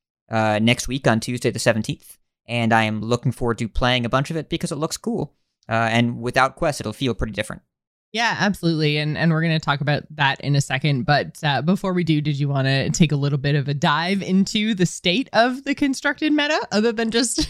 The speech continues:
Speaker 2: <laughs> demon hunters and rogues? <laughs>
Speaker 1: Before we do that, I wanted to thank our patrons, our epic patrons,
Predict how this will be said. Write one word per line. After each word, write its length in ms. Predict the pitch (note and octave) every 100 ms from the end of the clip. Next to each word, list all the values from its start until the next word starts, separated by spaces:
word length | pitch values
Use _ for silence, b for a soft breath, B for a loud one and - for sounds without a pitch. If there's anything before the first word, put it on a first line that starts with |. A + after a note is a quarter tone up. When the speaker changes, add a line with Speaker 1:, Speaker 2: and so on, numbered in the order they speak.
| -
Speaker 2:
<laughs> 140 | C4+ -
demon 240 | G#3+ G#3+
hunters 320 | A#3 A#3 B3+
and 120 | A#3+
rogues? 380 | A#3 B3 F4 - F4+ - D4 F4+
<laughs> 380 | - F4+ - E4
Speaker 1:
Before 680 | C#3 C3 - - D#3+ F#3 F#3
we 140 | D3+
do 300 | C3 C3+ B2+
that, 500 | A#2 C3+ C#3 G2 G2+ _ _ _ _ _ _ -
I 100 | A#2+
wanted 360 | A#2+ C3 C#3
to 60 | A#2+
thank 340 | - B2+ A#2+
our 80 | A2+
patrons, 760 | - B2+ C3+ - - - - - _ _ _ _ -
our 180 | A#2 -
epic 400 | D#3 - C#3 -
patrons, 680 | C3+ A2+ A2 G#2+ - -